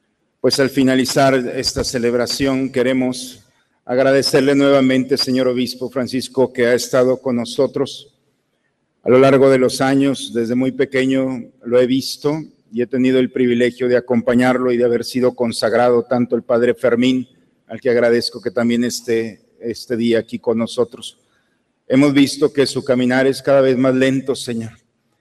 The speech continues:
Hemos visto que es un privilegio que sus fuerzas se hayan desgastado en nuestra tierra. Lo queremos mucho,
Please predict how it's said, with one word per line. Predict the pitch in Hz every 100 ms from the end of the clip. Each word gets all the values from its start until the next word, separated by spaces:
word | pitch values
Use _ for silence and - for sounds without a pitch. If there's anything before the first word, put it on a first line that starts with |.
| _ _ _ -
Hemos | 127 123
visto | 127 - 131 120 -
que | 123 120 120 117 113
es | 123
un | 147 135
privilegio | 139 135 127 127 123 - 135 147 135 - -
que | 120
sus | - 113
fuerzas | - 131 131 - 156 - - - _ _ _ _ _
se | - 135
hayan | 143 147
desgastado | 139 113 120 - 127 131
en | 127
nuestra | 123 - 104 107
tierra. | 104 101 98 87 - _ _ _ _ _ -
Lo | 120
queremos | 117 120 135 104
mucho, | 117 123 113